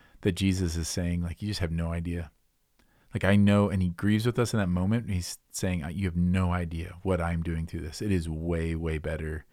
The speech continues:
So much so, that's where Paul gets the light momentary affliction. Like, just even getting a glimpse of that is saying, "Whatever this is, he is gonna resurrect all of this into joy that is unfathomable." Like,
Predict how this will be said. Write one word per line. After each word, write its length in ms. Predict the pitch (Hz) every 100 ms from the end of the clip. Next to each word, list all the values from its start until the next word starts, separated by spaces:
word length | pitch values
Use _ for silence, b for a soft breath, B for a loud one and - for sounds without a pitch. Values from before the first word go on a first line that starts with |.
| b b b b b
So 300 | - 127 131
much 200 | 123 -
so, 260 | 104 92
that's 200 | 90 87
where 100 | 101
Paul 280 | 85 - 85
gets 200 | 85 85
the 100 | 92
light 220 | 87 87
momentary 460 | 82 92 85 - 82
affliction. 540 | 78 92 - 76 78 85
Like, 180 | 85 -
just 200 | 98 110
even 220 | 110 107
getting 200 | 95 87
a 60 |
glimpse 420 | 82 - 87 90 -
of 120 | 113
that 340 | 117 131 143 b b b b b
is 140 | 92
saying, 400 | - 95 87 85
"Whatever 400 | 87 104 117 101
this 200 | 87 82
is, 380 | 85 82 78 - b b b b b b _ _ _ _
he 260 | 98 87 110
is 140 | 95
gonna 120 | 95 85
resurrect 540 | 85 92 92 85 82
all 220 | 90 90
of 100 | 101
this 340 | 113 123 - - _ _ -
into 540 | 101 87 - 90 82 78 -
joy 300 | - 90 87
that 120 | 80
is 140 | 80 -
unfathomable." 960 | 95 82 - 85 82 82 76 76 78 -
Like, 180 | 87